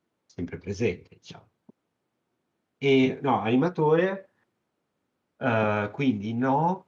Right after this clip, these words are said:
cioè, no, no. Eh, il mio ruolo lì, eh, quindi il ruolo, diciamo, l-, l'etichetta poi è prin-, principal animator,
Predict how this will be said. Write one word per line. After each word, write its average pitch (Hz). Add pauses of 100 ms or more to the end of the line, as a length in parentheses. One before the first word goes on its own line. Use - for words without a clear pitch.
cioè, 127
no, 120
no. 92 (260)
Eh, 101
il 101
mio 110
ruolo 131
lì, 165 (1120)
eh, 95
quindi 90
il 101
ruolo, 120
diciamo, 104
l-, 92
l'etichetta 135
poi 113
è 95 (500)
prin-, 110
principal 123
animator, 92